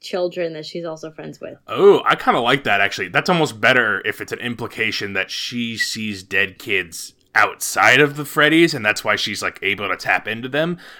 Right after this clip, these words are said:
Speaker 2: But they don't, uh, you're right, they don't explore
Speaker 1: Because
Speaker 2: that at
Speaker 1: she,
Speaker 2: all.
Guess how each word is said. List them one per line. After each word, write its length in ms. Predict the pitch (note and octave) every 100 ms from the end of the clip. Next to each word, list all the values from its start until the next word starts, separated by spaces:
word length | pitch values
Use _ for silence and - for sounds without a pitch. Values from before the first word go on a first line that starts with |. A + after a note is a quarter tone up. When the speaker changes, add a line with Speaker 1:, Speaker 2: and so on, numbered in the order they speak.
| -
Speaker 2:
But 120 | D#3
they 120 | A3
don't, 320 | B3 B3+ B3+ _ -
uh, 240 | A3 G#3+
you're 140 | G3 G3+
right, 180 | G3+ B2+
they 100 | B2+
don't 120 | D3
explore 420 | B2+ - D3 D3
Speaker 1:
Because 220 | B2+ F4+
Speaker 2:
that 80 | -
at 20 |
Speaker 1:
she, 60 | F4
Speaker 2:
all. 180 | -